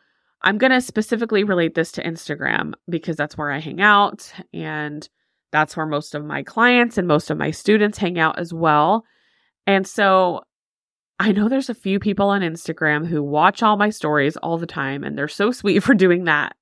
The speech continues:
Shout out to all of them. That is so sweet. And so, yes, there are times where you're gonna post stuff, and then the person who's always watching your stories, you know, your, either your hot leads or your close friends on Instagram,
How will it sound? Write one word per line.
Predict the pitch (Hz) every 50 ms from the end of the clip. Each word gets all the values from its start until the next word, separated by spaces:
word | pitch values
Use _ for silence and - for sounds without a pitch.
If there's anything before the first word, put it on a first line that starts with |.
| _ -
Shout | - - 202 175 175 175
out | 175 147 - -
to | - -
all | - - 156 151
of | 139 98
them. | - 107 110 117 101 -
That | 160 160 156
is | 165 -
so | - 160 160
sweet. | - 101 - - - - _ _ _ _ _ _ _ _ _ _ _ -
And | 214 214 208
so, | - - 220 202 202
yes, | 214 196 165 98 - - - - - _ -
there | 180 170 180 175 175 170 - -
are | 180 180
times | - - - 214 214 214 214 214 196
where | 185 180 170 175
you're | 170 165
gonna | 160 170 156 151 147 139 _ _ _ _ _ _
post | - - 226 208 214 -
stuff, | - - 190 185 180 190 - _ _ _ _ _ _ _
and | - - 175 175 180
then | 165 165 165
the | 170 165
person | - - 214 214 - - 214 220
who's | 202 196 196
always | - - 175 175 185 190 185
watching | 170 170 - 170 156
your | 156 160
stories, | 170 - - 226 247 233 196 170 165 160 160 180 - - _ _ _ _ _ _ _ _ _
you | - 180 190
know, | 185 185 175 170 170 113 -
your, | - 170 160 - -
either | 175 170 165 160
your | 151 151 151
hot | 165 - 185 175 - -
leads | 156 180 190 190 190 185 175 - -
or | 170 165
your | 160 156 151
close | 151 - - 185 170 175 - -
friends | - 170 160 165 175 170
on | 151 147
Instagram, | - 208 262 269 - - 214 - 175 165 156 151 151 165